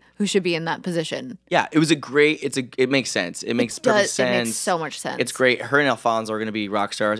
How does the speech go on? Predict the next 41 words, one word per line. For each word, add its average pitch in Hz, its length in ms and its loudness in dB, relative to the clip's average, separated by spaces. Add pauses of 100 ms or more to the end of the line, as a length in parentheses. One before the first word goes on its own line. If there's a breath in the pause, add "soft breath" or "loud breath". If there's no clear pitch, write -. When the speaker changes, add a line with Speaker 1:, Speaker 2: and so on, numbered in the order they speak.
Speaker 2:
And 139 80 4
I 135 40 6
Speaker 1:
Oh - 40 6
Speaker 2:
tell 175 80 -4
Speaker 1:
my 160 60 2
Speaker 2:
you 160 80 2
what, 123 140 4
Speaker 1:
gosh. - 60 -12 (160)
Speaker 2:
Tyra 143 220 4
was 113 160 -2
so 120 260 0
gracious 107 540 -4
and 107 100 -8
so 113 160 -4
kind. 110 360 -4 (320 loud breath)
She - 160 -6
wrote 120 180 0
Julianne 117 220 -4
the 113 60 -2
most 107 240 -8
beautiful 117 500 -4
message. 104 600 -6 (360 loud breath)
Um, 110 480 0
I, 107 220 -2
she, - 260 -6 (180)
she, - 220 -18
Julianne 120 180 -6
was 110 80 -6
like, 107 140 -10
"Look 143 100 -12
at 277 60 -12
this 214 120 -8
message." 175 300 -8
I'm 110 60 -8
like, 107 140 -12 (680)
"Wow, - 220 -6 (160)
that 240 140 -12
was 254 140 -8
a 104 60 -8
really" 113 600 -6
Speaker 1:
That - 200 -4